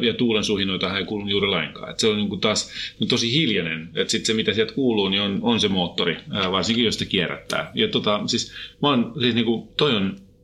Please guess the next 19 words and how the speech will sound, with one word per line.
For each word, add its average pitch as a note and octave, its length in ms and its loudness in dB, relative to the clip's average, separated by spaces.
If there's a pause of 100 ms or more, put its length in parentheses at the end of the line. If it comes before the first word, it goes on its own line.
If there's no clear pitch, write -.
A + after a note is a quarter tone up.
(120)
ihan D#3 300 2
hyvä A#2 180 4
paketti G#2+ 420 0
sellaiselle F#2 420 2
ihmiselle, F#2 260 0
joka, F#2+ 360 0
joka G#2 420 2
niinku G#2 340 2 (920)
etenee G#2 520 0 (180)
herraskaisesti G#2 920 0
ja, A2+ 120 2 (220)
ja G2 300 2
joka G2 480 0
ei A2 140 2
käytä G2 200 2
jarruja F#2 420 2
paljon F2 300 2
mutkaan E2+ 360 -2
mennessään. - 440 -4